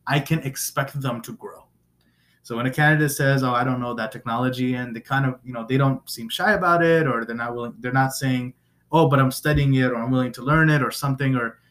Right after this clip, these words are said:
you know, "Maybe we can make a professional development plan, me and my manager, and I'd be happy to, to learn it," you know, something like that. Um, if they don't say it, it's usually a no from me, um, unless everything else goes really well.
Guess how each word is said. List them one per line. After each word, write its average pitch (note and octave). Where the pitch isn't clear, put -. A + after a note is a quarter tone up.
you C3+
know, C3
"Maybe C#3+
we C3+
can C3+
make B2+
a B2+
professional B2+
development B2
plan, B2
me B2+
and B2+
my A#2+
manager, C3
and A2+
I'd A#2
be B2+
happy B2+
to, A#2+
to -
learn D3+
it," C#3+
you A#2+
know, A2+
something C#3+
like A#2+
that. A2+
Um, A#2
if B2
they D#3
don't F3
say D3+
it, D3+
it's C3
usually C3
a B2
no A#2+
from C3+
me, C#3+
um, A#2+
unless B2+
everything B2+
else A#2+
goes A2+
really A2
well. D3+